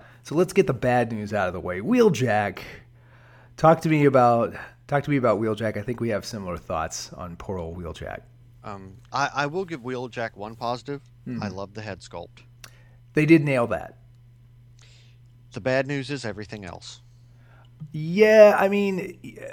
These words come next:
Speaker 1: I know, uh, it's been kind of said before, and I hinted at it. Like, he's basically a brand new car. He's got tons of new stuff on him, but you can't tell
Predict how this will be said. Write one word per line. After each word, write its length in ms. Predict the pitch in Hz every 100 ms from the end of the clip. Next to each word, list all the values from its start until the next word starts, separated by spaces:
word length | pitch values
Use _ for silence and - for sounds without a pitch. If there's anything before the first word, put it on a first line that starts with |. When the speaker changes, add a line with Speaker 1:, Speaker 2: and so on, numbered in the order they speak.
| - - - - -
Speaker 1:
I 300 | 113 110 120
know, 400 | 160 170 175 170
uh, 200 | 139 123
it's 240 | 120 113 -
been 180 | 135 123
kind 180 | 123
of 100 | 110
said 220 | - 127 110
before, 460 | 107 120 107 104
and 80 | 104
I 120 | 107
hinted 320 | 113 110 101
at 160 | 95 95
it. 120 | 90
Like, 160 | 98 101
he's 240 | 175 185
basically 460 | 127 143 135 123 113
a 40 |
brand 260 | 98 113 104
new 100 | 95
car. 380 | - 110 87 82
He's 140 | 107
got 180 | 123 -
tons 380 | - 117 110 82
of 160 | 78
new 280 | 95 92 85 -
stuff 380 | - 85 90 64
on 140 | 69
him, 320 | - 69 58 - - - - - - - 123
but 180 | 123
you 100 | 117
can't 320 | 117 160 147 -
tell 580 | 127 147 143 127 -